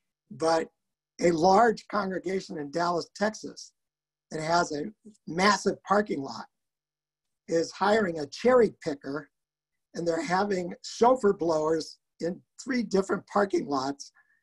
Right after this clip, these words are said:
blowing shofar, and they're just gonna be drive-in shofar blowing. So people will stay in their cars in order to hear the shofar from, uh, a cherry picker shofar blower. I think it's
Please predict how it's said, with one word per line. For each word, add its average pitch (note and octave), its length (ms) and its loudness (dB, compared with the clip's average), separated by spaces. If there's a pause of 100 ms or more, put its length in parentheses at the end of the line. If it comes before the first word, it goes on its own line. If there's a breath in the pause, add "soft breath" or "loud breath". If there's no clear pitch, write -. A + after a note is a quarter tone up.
(440)
blowing A3 480 4
shofar, G#3 520 0
and D#3 160 -10 (140)
they're E3+ 200 -4
just E3+ 200 -8
gonna F3+ 180 -6
be E3+ 200 -10
drive-in F3+ 680 2
shofar D#3+ 480 -6
blowing. B2 340 -16 (260)
So - 260 -8
people G#3+ 420 0
will E3 80 2
stay G#3 280 0
in A3 120 4
their E3 160 0
cars E3 560 0 (760 soft breath)
in F3 120 -2
order G3 240 2
to D#3+ 140 -2
hear G3+ 160 0
the E3+ 120 0
shofar D3+ 680 -2 (540)
from, - 420 -6
uh, C#3+ 340 -4 (200)
a D3+ 120 -4
cherry E3+ 400 2
picker D3+ 640 -2 (300)
shofar E3+ 500 2
blower. C3+ 420 -6
I F3+ 180 4
think F3 220 -4
it's - 380 -8